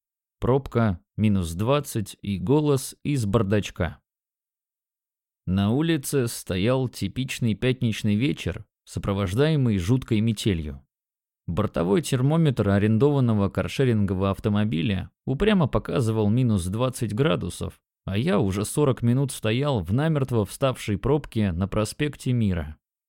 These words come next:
Дворники ритмично скрипели по лобовому стеклу, размазывая крупные хлопья снега. Сквозь запотевшие окна расплывались неоновые вывески круглосуточных аптек, продуктовых магазинов и небольших кофеен.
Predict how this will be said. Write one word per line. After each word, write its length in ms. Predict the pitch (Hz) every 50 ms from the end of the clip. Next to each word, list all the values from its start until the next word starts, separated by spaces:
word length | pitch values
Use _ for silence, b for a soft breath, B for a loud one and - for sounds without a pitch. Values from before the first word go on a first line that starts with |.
| _ _ _ _ _ -
Дворники 560 | 90 101 135 185 202 196 170 151 135 123 -
ритмично 560 | 135 117 120 107 - 147 160 143 - - 110 104
скрипели 560 | - - - 101 107 - 151 165 - 131 120
по 120 | 98 107
лобовому 520 | 104 107 104 101 107 107 123 127 120 107 98
стеклу, 560 | - - - - - - 143 147 170 160 117
размазывая 680 | 90 85 85 98 131 143 143 117 110 101 101 95 95 -
крупные 480 | - 160 180 175 - - 113 107 104
хлопья 420 | - - 127 135 131 - 110 101 98
снега. 540 | - - 127 113 98 92 85 85 85 90 - _ _ _ _ _ _ _ -
Сквозь 400 | - - - - 151 165 151 107
запотевшие 720 | 107 113 - 120 117 - - 147 139 131 - - 117 120
окна 480 | 135 160 - - - - 101 80 76 78
расплывались 720 | 95 - - - - 117 135 156 185 196 170 151 - -
неоновые 560 | 120 123 135 156 170 165 156 135 113 117 110 98
вывески 540 | 139 156 156 147 139 131 - - 120 110
круглосуточных 1000 | 98 - 104 107 107 110 117 120 - 180 175 - 107 - - 104 95 92 - -
аптек, 600 | 87 85 - - - - 170 190 185 - - - -
продуктовых 640 | - 101 87 80 101 - - - 127 113 101 - -
магазинов 800 | 98 95 82 92 92 95 87 98 131 165 165 143 113 92 - -
и 140 | - 165 151
небольших 640 | 120 101 98 87 95 92 85 - - 139 135 - -
кофеен. 640 | 113 107 - - - 113 92 82 80 76 71 69